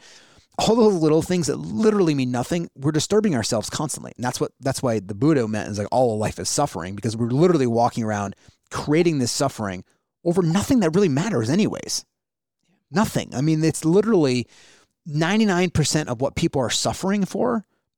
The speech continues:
has no difference. Like, again, like, we're not, we're not talking, like, a divorce or a death or a bankruptcy and suffering. I'm talking about the everyday little moments. Like,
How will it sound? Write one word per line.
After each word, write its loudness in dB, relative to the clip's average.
has -2
no 2
difference. -4
Like, -4
again, 0
like, -4
we're 2
not, -2
we're 0
not -2
talking, 0
like, -4
a -4
divorce -2
or -4
a -4
death 0
or -2
a -6
bankruptcy -4
and -6
suffering. -4
I'm -4
talking 0
about -6
the -4
everyday 0
little 0
moments. -2
Like, -4